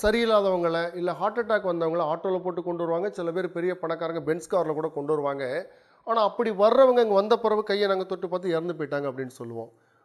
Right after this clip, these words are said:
ஆனா அவங்ககிட்ட ஒரு கேள்வி கேட்போம், "அம்மா நீங்க வர்ற வழியில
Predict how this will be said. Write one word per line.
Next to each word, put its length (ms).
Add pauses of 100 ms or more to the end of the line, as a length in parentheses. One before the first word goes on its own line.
ஆனா 200
அவங்ககிட்ட 180
ஒரு 120
கேள்வி 320
கேட்போம், 300
"அம்மா 180
நீங்க 280
வர்ற 140
வழியில 460